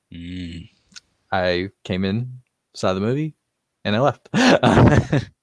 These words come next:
Speaker 2: Um,
Speaker 1: Man, that's very efficient. I like the way, uh, like the, like the way you do things.
Speaker 2: Yeah, very simple, very simple. Didn't have to confront the theater <laughs> about the lighting.
Speaker 1: <laughs>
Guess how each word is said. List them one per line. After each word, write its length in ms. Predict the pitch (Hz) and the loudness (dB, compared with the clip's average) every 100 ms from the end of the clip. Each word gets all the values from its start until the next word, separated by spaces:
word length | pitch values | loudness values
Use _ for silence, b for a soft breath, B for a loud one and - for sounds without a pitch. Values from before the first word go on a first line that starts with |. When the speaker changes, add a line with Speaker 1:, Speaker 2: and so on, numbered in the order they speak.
| _ _ B B B B B B _ _ - | _ _ B B B B B B _ _ -8
Speaker 2:
Um, 300 | 95 85 92 | -4 0 2
Speaker 1:
Man, 220 | 107 87 _ | 0 -2 _
that's 260 | 98 101 - | 0 0 0
very 240 | 107 120 | 2 4
efficient. 340 | 110 117 101 - - | 2 0 -4 -8 -8
I 40 | |
like 140 | 98 - | -6 -4
the 60 | |
way, 180 | 101 101 | -2 0
uh, 180 | 101 98 | 0 0
like 140 | 98 | -4
the, 160 | - 101 - - | -6 -8 -10 -10
like 160 | 95 | -8
the 60 | 104 | -6
way 60 | |
you 60 | 98 | -6
do 120 | 104 | -8
things. 280 | 95 82 - | -10 -10 -8
Speaker 2:
Yeah, 140 | 120 104 | -6 -4
very 200 | 98 110 | -4 -6
simple, 360 | - 113 107 | -6 -6 -8
very 220 | 104 113 113 | -8 -10 -8
simple. 440 | 104 98 98 95 | -8 -6 -6 -4
Didn't 200 | - 107 | -2 -2
have 260 | 104 104 - | 0 -4 -2
to 260 | 107 104 101 _ b b b b _ | -2 -2 -6 _ b b b b _
confront 400 | 113 101 107 98 | -4 -2 0 0
the 100 | 101 | -4
theater 380 | - 107 104 117 | 0 0 4 4
<laughs> 1300 | 123 - - 151 - 165 - 233 202 - - - - | 2 0 4 4 6 2 4 0 0 -4 -10 -8 -8
about 220 | 101 101 95 | 0 2 2
the 80 | 98 | 0
lighting. 320 | 95 101 104 | -2 -2 -4
Speaker 1:
<laughs> 100 | 104 | -8